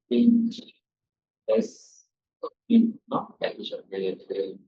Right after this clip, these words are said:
টি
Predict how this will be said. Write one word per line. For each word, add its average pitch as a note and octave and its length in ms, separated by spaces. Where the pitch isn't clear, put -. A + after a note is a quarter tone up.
টি A#3 120